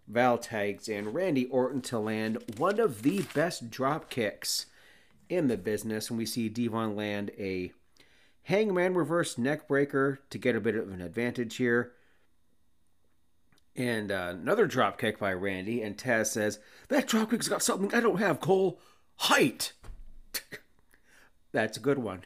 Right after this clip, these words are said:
And, uh, me too, Taz. He's actually probably <laughs> taller than I am. And then we see a little bit of foreshadowing here.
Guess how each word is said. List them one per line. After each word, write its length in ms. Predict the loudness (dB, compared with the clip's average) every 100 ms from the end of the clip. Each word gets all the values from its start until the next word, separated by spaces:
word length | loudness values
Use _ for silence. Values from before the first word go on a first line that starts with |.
| -6
And, 380 | -2 0 -2 -2
uh, 200 | -4 -4 -8 -2
me 140 | 0
too, 240 | 0 -2 -2
Taz. 420 | -4 -6 -6 -8 _ _ _ _
He's 180 | -4 0
actually 260 | 0 -2
probably 340 | -4 -2 -2 -2
<laughs> 0 |
taller 380 | -4 -4 0 0
than 160 | 2
I 420 | 2 2 2 2 2 2
am. 260 | 2 -2 -8 -14 _ -20 -20 -20 -20 -20 -20 _
And 300 | 2 4 6
then 240 | 6 6 4
we 180 | 4
see 640 | 2 0 0 0 0 -2 -6 _ _ _ _ _ _ _ _ _ _ _ _ _ _ _ _ _ _ _ _ _ _ _ _ _ _ _ _ _ _ _ _
a 40 | 2
little 180 | 6 8
bit 120 | 6
of 80 | 6
foreshadowing 880 | 4 4 4 0 0 -2 -6 -10
here. 440 | -8 -4 -2 -2